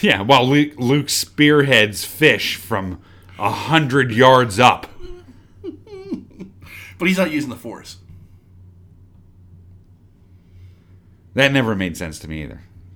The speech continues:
Speaker 2: Yeah.
Speaker 1: The spearing of the fish from that
Speaker 2: Yeah.
Speaker 1: distance.
Speaker 2: I get that.
Speaker 1: Like, really? Just go down there and get a fish.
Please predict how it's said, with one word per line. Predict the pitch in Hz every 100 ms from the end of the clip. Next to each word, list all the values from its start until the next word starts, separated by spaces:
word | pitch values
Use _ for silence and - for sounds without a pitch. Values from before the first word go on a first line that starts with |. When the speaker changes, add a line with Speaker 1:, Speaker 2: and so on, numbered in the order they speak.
| _ _ _ - _ _ - _ _ - - _
Speaker 2:
Yeah. | 147 92 - _
Speaker 1:
The | 101
spearing | - - 107 95 82
of | 78
the | 80
fish | - 80 69 -
from | - 65 69
that | 69 - - - 95
Speaker 2:
Yeah. | 127
Speaker 1:
distance. | 95 - - - - _
Speaker 2:
I | - 107
get | -
that. | - - _ - -
Speaker 1:
Like, | -
really? | - 90 147 151 - _ - -
Just | - -
go |
down | 127 127
there | 113
and | 90
get | 98
a | 92
fish. | - - -